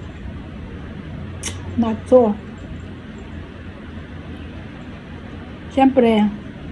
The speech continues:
medyo ano yun, medyo Sit down! Sit down! Medyo ano yun, matalim.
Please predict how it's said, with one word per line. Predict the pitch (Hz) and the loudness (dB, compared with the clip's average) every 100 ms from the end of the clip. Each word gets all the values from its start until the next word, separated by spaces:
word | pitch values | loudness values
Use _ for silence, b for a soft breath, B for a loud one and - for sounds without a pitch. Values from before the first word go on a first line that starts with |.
| - - - - - | -10 -12 -10 -2 4
medyo | 226 202 240 | 6 10 10
ano | 233 | 10
yun, | 233 220 208 208 | 6 6 8 8
medyo | 214 185 208 190 185 185 - - - - - - - - - - - - - - - - - - - - - - - | 6 4 2 4 0 -2 -4 -10 -10 -12 -10 -10 -10 -10 -10 -8 -8 -8 -8 -8 -8 -8 -8 -6 -6 -6 -6 -8 -2
Sit | 294 277 302 | 6 10 12
down! | 320 277 190 175 - - - - - - - - - - - - - - - - - | 12 12 10 2 -8 -8 -8 -10 -10 -10 -10 -10 -10 -10 -10 -10 -10 -10 -10 2 8
Sit | 392 | 10
down! | 285 427 453 320 208 165 - - - - - - - - - - - - - - - - - - - - - - - - - - - | 12 12 12 8 8 4 -6 -10 -10 -10 -12 -12 -12 -10 -10 -10 -10 -10 -10 -10 -10 -10 -10 -8 -8 -8 -8 -8 -10 -10 -12 -10 4
Medyo | 277 226 269 240 | 8 8 10 12
ano | 254 | 12
yun, | 247 233 240 | 12 10 8
matalim. | 240 247 214 208 214 | 6 6 8 8 6